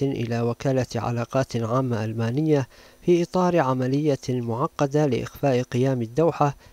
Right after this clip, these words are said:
بتمويل حزب الله بشكل سري جزء لا يتجزأ من عمليات نظام قطر المستمرة بمد يد الخراب وتغليفها بصورة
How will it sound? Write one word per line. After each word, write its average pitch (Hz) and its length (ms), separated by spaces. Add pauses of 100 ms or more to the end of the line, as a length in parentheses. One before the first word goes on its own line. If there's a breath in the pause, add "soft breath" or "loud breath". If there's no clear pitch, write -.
(160 soft breath)
بتمويل 175 500
حزب 123 280
الله 127 280
بشكل 113 500
سري 156 440 (480 soft breath)
جزء 185 320
لا 156 220
يتجزأ 147 680
من 123 200
عمليات 117 680
نظام 123 420
قطر 127 440
المستمرة 139 800 (380 loud breath)
بمد 180 340
يد 147 240
الخراب 127 500 (180)
وتغليفها 135 880
بصورة 127 460